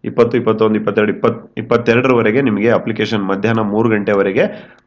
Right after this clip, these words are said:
ಆನ್‌ಲೈನ್ ಮೂಲಕ ಅರ್ಜಿ ಹಾಕೋದಕ್ಕೆ ಅವಕಾಶವನ್ನ ಕೊಟ್ಟಿದ್ದಾರೆ. So ಎಚ್ ಕೆ ಭಾಗದ ಅಭ್ಯರ್ಥಿಗಳು ನೀವಾಗಿದ್ರೆ, ಆ, ಜೊತೆಗೆ ಯಾರ್ಯಾರ್ದ ಡಿಗ್ರಿ ಕಂಪ್ಲೀಷನ್ ಆಗಿದೆ, ಡಿಗ್ರಿ ಕಂಪ್ಲೀಟ್ ಆಗಿದೆ ಅಥವಾ ಡಿಗ್ರಿ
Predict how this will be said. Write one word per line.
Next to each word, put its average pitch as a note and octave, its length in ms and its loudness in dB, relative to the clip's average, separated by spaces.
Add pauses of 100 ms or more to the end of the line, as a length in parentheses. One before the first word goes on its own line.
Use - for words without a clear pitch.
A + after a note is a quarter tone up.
ಆನ್‌ಲೈನ್ A#2+ 340 4
ಮೂಲಕ G#2+ 260 2
ಅರ್ಜಿ G2+ 260 2
ಹಾಕೋದಕ್ಕೆ F#2+ 880 -2
ಅವಕಾಶವನ್ನ G2+ 640 0
ಕೊಟ್ಟಿದ್ದಾರೆ. G2 920 -2 (160)
So A#2 220 2
ಎಚ್ G#2 160 -4
ಕೆ C3+ 100 4
ಭಾಗದ A#2+ 340 2
ಅಭ್ಯರ್ಥಿಗಳು A2 640 2
ನೀವಾಗಿದ್ರೆ, F#2+ 880 -2 (300)
ಆ, G2+ 220 2
ಜೊತೆಗೆ A#2+ 600 2
ಯಾರ್ಯಾರ್ದ A#2 680 2 (300)
ಡಿಗ್ರಿ A#2+ 260 4
ಕಂಪ್ಲೀಷನ್ A2 480 0
ಆಗಿದೆ, F2+ 460 -8 (280)
ಡಿಗ್ರಿ A2 320 0
ಕಂಪ್ಲೀಟ್ G2+ 360 0
ಆಗಿದೆ F#2+ 260 0
ಅಥವಾ C3+ 240 2
ಡಿಗ್ರಿ A#2+ 640 0